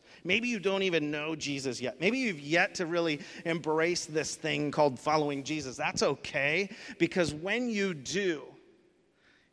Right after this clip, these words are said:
he's got a role for you to play in the lives around you that's pretty amazing.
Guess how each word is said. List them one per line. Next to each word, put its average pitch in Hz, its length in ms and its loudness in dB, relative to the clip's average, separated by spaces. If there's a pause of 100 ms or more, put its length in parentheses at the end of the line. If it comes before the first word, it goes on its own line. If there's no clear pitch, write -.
(120)
he's 170 240 -4
got - 240 0
a 131 140 2
role 131 440 -2
for 131 160 -10
you 135 180 -2
to 123 60 -4
play 127 300 -4
in 120 80 -2
the 110 100 -6
lives 107 320 -8
around 110 300 -6
you 101 120 -8
that's 95 200 -14
pretty 135 380 -6
amazing. 104 480 -10